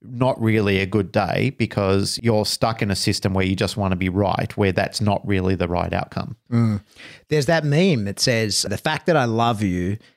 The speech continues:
Speaker 2: doesn't mean that I'll always agree with you.
Speaker 1: Yeah.
Speaker 2: The fact that I love you means that I will support you.
Speaker 1: Yes.
Speaker 2: But I don't necessarily have to agree with you."
Speaker 1: Mm.
Speaker 2: And sometimes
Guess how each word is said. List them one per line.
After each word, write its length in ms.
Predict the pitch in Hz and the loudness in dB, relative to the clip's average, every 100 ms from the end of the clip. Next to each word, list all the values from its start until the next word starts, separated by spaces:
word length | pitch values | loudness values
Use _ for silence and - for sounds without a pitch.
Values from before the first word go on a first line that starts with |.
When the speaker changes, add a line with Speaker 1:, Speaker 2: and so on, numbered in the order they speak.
| _ - 113 | _ -20 -6
Speaker 2:
doesn't 520 | 131 135 127 139 139 | -2 2 2 2 0
mean 420 | 123 110 104 107 | -2 0 2 2
that 140 | 104 | 2
I'll 300 | 101 101 98 | 2 2 0
always 600 | 95 110 110 104 104 101 | 0 0 2 2 0 0
agree 400 | 95 95 107 104 | -4 -4 -4 -2
with 180 | 98 87 | -2 -4
you. 220 | - - - | -6 -8 -6
Speaker 1:
Yeah. 340 | 185 226 95 95 - | 0 2 2 -2 -6
Speaker 2:
The 60 | - | -4
fact 180 | 156 | -2
that 100 | 156 123 | 0 0
I 40 | |
love 400 | 113 135 180 139 | 2 2 2 0
you 360 | 104 92 92 110 _ _ | 0 0 0 -4 _ _
means 320 | 123 123 120 107 | -4 0 2 2
that 100 | 117 | 2
I 100 | 110 | 2
will 480 | 110 139 151 131 - | 2 2 2 0 -4
support 640 | - - - - 139 156 | -2 0 0 2 2 0
you. 260 | 87 78 90 - | -4 -20 -20 -4
Speaker 1:
Yes. 360 | 131 90 - - _ | -2 0 -4 -12 _
Speaker 2:
But 100 | 120 | -2
I 120 | 120 | -2
don't 420 | 117 104 127 131 - _ | -2 0 2 2 -2 _
necessarily 760 | - 113 - - 113 107 104 101 | -4 0 2 2 2 2 2 2
have 220 | 98 92 - | 0 -2 -2
to 140 | 85 | -2
agree 300 | 87 98 98 | -2 0 0
with 180 | 87 80 | 0 -4
you." 220 | 82 80 - - 120 | -8 -8 -12 -14 -4
Speaker 1:
Mm. 100 | 113 | -2
Speaker 2:
And 160 | 104 | 0
sometimes 920 | - 151 156 143 117 101 95 110 - | 0 2 2 2 0 0 0 0 -2